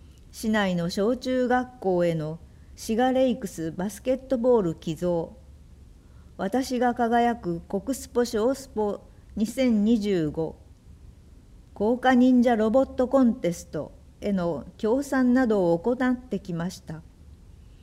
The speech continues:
これからは、甲賀市消防団協力事業所としても、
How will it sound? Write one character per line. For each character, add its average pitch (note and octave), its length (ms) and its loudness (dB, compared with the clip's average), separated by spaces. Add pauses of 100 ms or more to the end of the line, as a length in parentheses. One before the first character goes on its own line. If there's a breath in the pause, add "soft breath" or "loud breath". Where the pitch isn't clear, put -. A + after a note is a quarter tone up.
(440 soft breath)
こ G3+ 140 0
れ A3 120 0
か A3 120 0
ら F3+ 160 2
は、 E3 300 -2 (320)
甲 C4+ 260 4
賀 C#4+ 140 -2
市 A#3 140 -8
消 A#3 300 0
防 A#3+ 320 2
団 E3+ 260 -2
協 A3 280 -2
力 C4 260 0
事 A3+ 160 -2
業 B3 240 4
所 B3 140 -4
と G#3 140 -4
し F#3+ 100 -8
て G3 160 -4
も、 D3+ 240 -6